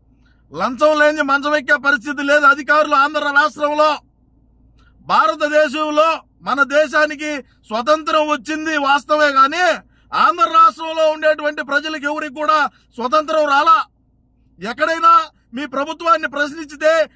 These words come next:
జగన్మోహన్ రెడ్డి చేసిన అవినీతి, జగన్మోహన్ రెడ్డి మీ ప్రభుత్వం చేస్తున్నటువంటి అక్రమాలను, అవినీతిని బయటపెడితే వాడి మీద అక్రమంగా కేసులు కట్టడం, వైఎస్ఆర్సీపీ కాంగ్రెస్ పార్టీకి చెందినటువంటి చెంచాగాళ్ళు,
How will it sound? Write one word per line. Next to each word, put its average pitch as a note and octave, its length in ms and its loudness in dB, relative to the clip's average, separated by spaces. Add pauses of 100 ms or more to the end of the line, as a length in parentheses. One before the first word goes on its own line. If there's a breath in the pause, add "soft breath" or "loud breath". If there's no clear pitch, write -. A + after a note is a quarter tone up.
(120)
జగన్మోహన్ D#4+ 560 -4
రెడ్డి D#4 160 -10
చేసిన D4+ 280 -2
అవినీతి, D#4 680 -2 (220 soft breath)
జగన్మోహన్ D#4 500 -2
రెడ్డి D#4+ 280 -8
మీ D#4 140 -8
ప్రభుత్వం D4+ 460 -6
చేస్తున్నటువంటి D4 800 -2 (240 soft breath)
అక్రమాలను, D#4 640 2
అవినీతిని D#4 520 -4
బయటపెడితే D#4 760 -2 (800)
వాడి C#4+ 280 2
మీద E4 120 -4 (100)
అక్రమంగా D#4 480 -2
కేసులు D#4 340 -2
కట్టడం, D#4 340 0 (580)
వైఎస్ఆర్సీపీ D#4 680 0 (120)
కాంగ్రెస్ D4+ 420 0
పార్టీకి D4 320 -4
చెందినటువంటి C#4+ 680 -4 (480)
చెంచాగాళ్ళు, D#4+ 640 2